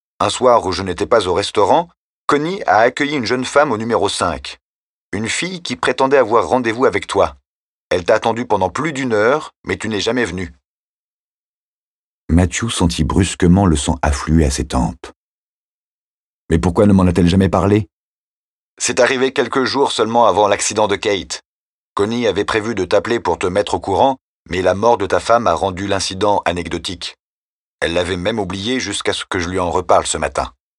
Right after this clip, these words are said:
Tu sais à quoi ressemblait cette femme ? » D'après Connie, c'était une New-Yorkaise d'une trentaine d'années, plutôt jolie et élégante. Connie est chez sa mère avec Paul. Mais je lui ai demandé de t'appeler dans l'après-midi.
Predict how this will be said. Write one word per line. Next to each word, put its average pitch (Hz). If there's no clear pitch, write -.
Tu 90
sais 113
à 101
quoi 82
ressemblait 78
cette -
femme ? » 107
D'après 110
Connie, 139
c'était 131
une 101
New-Yorkaise 117
d'une 98
trentaine 107
d'années, 104
plutôt 95
jolie 113
et 95
élégante. 92
Connie 104
est 95
chez 95
sa 104
mère 104
avec 82
Paul. 69
Mais 85
je 90
lui 98
ai 101
demandé 104
de 104
t'appeler 92
dans 95
l'après-midi. 87